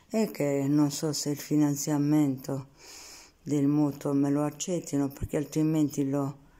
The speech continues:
lo compro immediatamente, tanto son sola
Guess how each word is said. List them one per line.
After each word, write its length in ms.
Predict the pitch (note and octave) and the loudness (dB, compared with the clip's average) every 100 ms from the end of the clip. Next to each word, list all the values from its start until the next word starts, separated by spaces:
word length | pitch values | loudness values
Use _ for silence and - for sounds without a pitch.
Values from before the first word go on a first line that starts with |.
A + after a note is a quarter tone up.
| - _ - | -20 _ -4
lo 220 | D#3 D#3 | -2 -2
compro 460 | - D#3 C#3+ C#3 D3+ | 0 0 0 0 0
immediatamente, 1040 | E3+ D#3+ C#3+ D3 D3+ G#3 G3 D3+ C3+ D3+ | 2 2 0 -2 0 0 2 0 0 -4
tanto 400 | - D#3 C3+ C#3 | -2 -2 -2 -6
son 300 | - F#3 G3 | -4 -2 -2
sola 520 | - G#3 E3 D3+ D3+ | -2 0 2 2 0